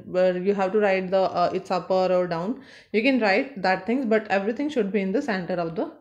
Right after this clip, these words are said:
page. Clear? So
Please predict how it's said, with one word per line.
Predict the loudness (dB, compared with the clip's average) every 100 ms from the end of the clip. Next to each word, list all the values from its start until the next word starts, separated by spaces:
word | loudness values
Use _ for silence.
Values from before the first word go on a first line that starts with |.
| _ _
page. | -4 -4 -6 -16 _ _ _ _ _ _ _ _
Clear? | -4 -4 -6 -16 _ _ _
So | 0 0 -2 -12